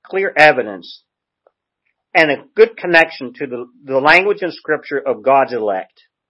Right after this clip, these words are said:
If we belong to Jesus Christ, if we belong to God through salvation in Jesus Christ,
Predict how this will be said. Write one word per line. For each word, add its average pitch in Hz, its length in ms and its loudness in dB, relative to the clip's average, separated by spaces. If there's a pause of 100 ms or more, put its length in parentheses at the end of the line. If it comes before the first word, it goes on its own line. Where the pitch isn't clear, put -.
(1500)
If 170 160 -2
we 226 160 6
belong 202 480 6
to - 80 -6
Jesus 180 400 -8
Christ, 175 440 6
if 156 140 -8
we 226 160 -2
belong 196 500 4
to 185 60 -12
God 175 420 6
through 156 180 -6
salvation 170 640 0
in 156 100 -6
Jesus 160 400 -10
Christ, 143 380 6